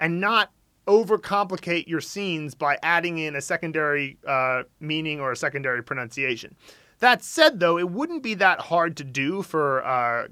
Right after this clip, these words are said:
gan and gan. So if you want to, you can. Uh, but our experience is that as you get into sentences and paragraphs and stories, these alternate secondary and tertiary, uh, meanings and pronunciations,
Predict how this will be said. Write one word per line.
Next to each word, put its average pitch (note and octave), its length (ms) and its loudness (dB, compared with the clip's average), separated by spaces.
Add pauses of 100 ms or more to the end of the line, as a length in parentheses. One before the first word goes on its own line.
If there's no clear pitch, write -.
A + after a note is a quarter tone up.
(120)
gan G3 380 2
and C3+ 260 -8
gan. C3 360 2
So E3 120 -4
if C3+ 100 -6
you C#3+ 80 -10
want B3+ 280 2
to, F#3+ 80 -6
you C#3 160 -6
can. B2 420 -8 (340)
Uh, D#3+ 120 4
but C#3+ 240 4
our G3 420 4
experience A3+ 640 -4
is D3+ 140 -6
that E3 200 -2 (460)
as G#3 320 2
you A3+ 80 -6
get F#3 260 0
into D#3+ 200 -6
sentences F3+ 580 -4
and C#3 80 -8
paragraphs E3+ 640 2
and B2+ 100 -12
stories, F3+ 640 -2 (300)
these F3 320 -4
alternate A3 560 2 (140)
secondary G3 580 -2
and D#3 180 -8 (140)
tertiary, F3+ 720 0 (140)
uh, C#3+ 280 2
meanings F#3 540 -4
and C3 160 -4
pronunciations, D#3+ 680 -4